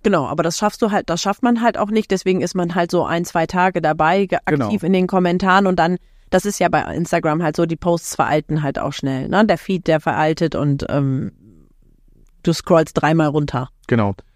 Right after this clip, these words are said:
Speaker 2: Dann lass uns jetzt dann nochmal über das, das Wo sprechen. Also wo findet denn überhaupt Content statt und hast du da, machst du da Unterschiede, was du in die Story machst, was du als,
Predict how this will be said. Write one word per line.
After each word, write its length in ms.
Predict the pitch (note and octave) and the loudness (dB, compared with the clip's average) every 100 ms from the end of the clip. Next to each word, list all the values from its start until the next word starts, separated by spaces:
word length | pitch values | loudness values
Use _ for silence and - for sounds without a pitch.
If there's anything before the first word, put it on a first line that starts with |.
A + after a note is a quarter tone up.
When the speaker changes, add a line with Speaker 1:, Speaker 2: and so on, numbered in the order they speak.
| - | -2
Speaker 2:
Dann 120 | A#2+ | 0
lass 160 | D#3 A3 | 2 0
uns 80 | |
jetzt 160 | G3 F#3 | -2 0
dann 80 | F3 | 0
nochmal 340 | E3+ E3+ D#3+ - | 2 0 0 -2
über 420 | D#3 D3 C#3 - | 0 2 2 0
das, 220 | C3 C3 | -2 -2
das 240 | - G#2+ - | -2 -4 0
Wo 200 | B2 E3 | 2 2
sprechen. 480 | - - G#2 - G2 | 0 0 0 2 0
Also 200 | G#2 G#2+ | 0 -2
wo 200 | - D3 | 2 0
findet 340 | D3+ D3 C#3 B2 | 4 2 4 4
denn 80 | |
überhaupt 280 | B2 A#2 - | 4 2 0
Content 380 | - B2+ B2+ A#2+ | 2 2 4 2
statt 260 | - A#2+ A2 | 4 2 4
und 220 | A2 - - - - | 2 2 -8 -20 -6
hast 160 | A#2+ | -2
du 80 | C#3+ | 2
da, 400 | B2+ A2 A2 A2 A2+ G#2 | 4 6 6 4 4 2
machst 300 | A#2 C3 - | 4 2 2
du 40 | |
da 100 | A#2+ - | 0 2
Unterschiede, 1040 | C#3 D#3 F#3+ - - F3+ G#3 F3 C3 A2+ | 4 4 2 0 0 2 4 2 0 2
was 200 | A#2 B2 | 2 2
du 160 | - A#2+ | 2 2
in 100 | A2+ | 4
die 60 | - | 2
Story 300 | - B2+ C#3+ | 0 4 6
machst, 280 | B2+ B2 | 6 2
was 160 | A2 - | -2 -2
du 100 | A2+ | 0
als, 240 | G#2+ - | 0 -2